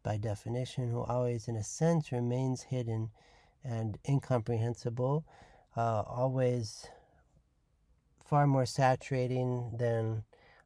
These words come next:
our creaturely beings can contain.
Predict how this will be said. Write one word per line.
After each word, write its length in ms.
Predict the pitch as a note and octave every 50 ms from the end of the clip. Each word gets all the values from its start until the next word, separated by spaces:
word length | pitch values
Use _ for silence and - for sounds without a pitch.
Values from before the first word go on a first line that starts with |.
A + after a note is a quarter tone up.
| _
our 140 | - A2+ A2+
creaturely 580 | A2 - - C#3 C3 A2+ - - B2 A#2+ A#2+ A2
beings 680 | G#2+ A#2 A#2 A#2 A#2 A#2 A2+ A2 G#2+ - - - - _ _ _ _
can 580 | - - B2+ B2 A#2+ A#2 A#2 A2+ A2 G#2+ G#2 - _ _ _ _ _ _ _ _ - - - - - - - - - - - - - _ _ _ _ -
contain. 600 | - B2+ A#2+ G#2+ - - G#2 G2 G2+ F#2+ G2